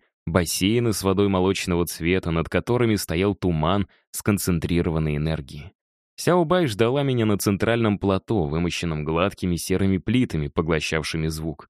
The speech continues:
Сегодня на ней вместо изящного платья был практичный облегающий тренировочный костюм, сотканный из тёмно-серой ткани, расшитый серебристыми нитями, образующими какие-то замысловатые узоры.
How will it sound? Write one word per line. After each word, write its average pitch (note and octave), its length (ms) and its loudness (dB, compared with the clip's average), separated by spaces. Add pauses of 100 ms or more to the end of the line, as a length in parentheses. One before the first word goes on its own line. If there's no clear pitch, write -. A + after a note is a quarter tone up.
(540)
Сегодня A#2+ 520 0
на D#2 80 -2
ней D#2+ 160 0
вместо F#2+ 400 0
изящного F2+ 480 0
платья G#2 480 -2 (280)
был A2 200 2
практичный A2 680 0
облегающий G2 600 0
тренировочный F#2+ 680 0
костюм, F#2 560 -2 (260)
сотканный G#2+ 540 0
из F#2+ 140 -2
тёмно-серой G#2 580 0
ткани, A#2 480 -2 (280)
расшитый A#2 600 0
серебристыми G#2 720 0
нитями, A2+ 480 -2
образующими F#2+ 680 0
какие-то G2+ 500 0
замысловатые F2 880 2
узоры. D#2+ 500 0